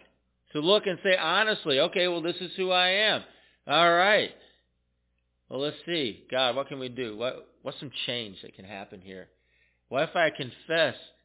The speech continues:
this is who I am to you? What if I ask for forgiveness and cleansing?" The Bible says, if you'll do that, he is faithful, he is just, and he will forgive you and cleanse you from all unrighteousness. That's what it says.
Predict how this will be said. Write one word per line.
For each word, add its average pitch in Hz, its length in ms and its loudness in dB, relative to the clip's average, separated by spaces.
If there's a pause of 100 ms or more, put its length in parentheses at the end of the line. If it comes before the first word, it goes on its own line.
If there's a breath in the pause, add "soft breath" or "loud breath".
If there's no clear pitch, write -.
(120)
this 117 260 -8
is - 180 -10
who 120 140 -6
I 104 160 -6
am 101 340 -10
to 113 80 -12
you? 110 340 -10 (800)
What 151 160 4
if 170 160 2
I 147 100 0
ask 160 460 2
for 127 140 -2
forgiveness 135 580 -4
and 123 160 -10
cleansing?" 131 540 -6 (960)
The 113 60 -12
Bible 156 440 0
says, 131 240 0 (300 loud breath)
if 120 180 -8
you'll 117 180 -4
do 123 240 -6
that, 165 220 0
he 156 240 -4
is 185 120 -4 (120)
faithful, 127 400 -6
he 170 260 -6
is 165 140 -4 (140)
just, 117 300 -2 (540 soft breath)
and 110 140 -12
he 139 140 -6
will 190 240 -4
forgive 135 400 -8
you 123 180 -8
and 113 220 -10
cleanse 135 280 -10
you 113 200 -14
from 107 100 -16
all 107 200 -10
unrighteousness. 104 600 -20 (640)
That's 117 160 -16
what 120 120 -4
it 101 120 -14
says. 104 260 -6